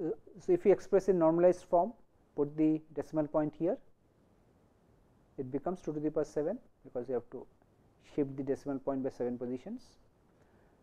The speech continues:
So, similarly, you will have to shift the mantissa of F two by one position, because this is two to the power eight,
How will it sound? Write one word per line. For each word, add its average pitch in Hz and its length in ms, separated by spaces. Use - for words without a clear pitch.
So, - 140
similarly, 233 580
you 262 120
will 196 80
have 196 160
to 208 60
shift 202 340
the 220 80
mantissa 180 500
of 214 260
F 165 260
two 196 100
by 175 140
one 160 260
position, 127 360
because 139 220
this 143 140
is 143 100
two - 120
to 127 60
the 139 100
power 135 140
eight, 185 320